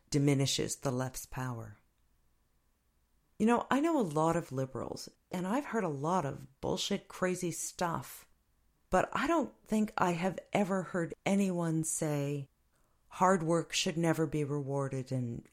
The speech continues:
anyone capable of self-reliance should be punished." I don't think anyone says that.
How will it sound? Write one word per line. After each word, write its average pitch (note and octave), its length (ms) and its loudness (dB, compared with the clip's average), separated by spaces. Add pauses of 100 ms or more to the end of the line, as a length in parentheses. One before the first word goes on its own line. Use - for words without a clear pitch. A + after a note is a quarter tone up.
anyone D#3+ 420 2
capable D#3 560 -2
of C#3+ 120 -6
self-reliance C3 1200 -2
should - 240 -4
be C#3 120 0
punished." - 800 -6 (1300)
I B3+ 60 0
don't F4+ 160 0
think D#4 260 -2
anyone A#3 380 2
says A3 340 -4
that. C3+ 440 -14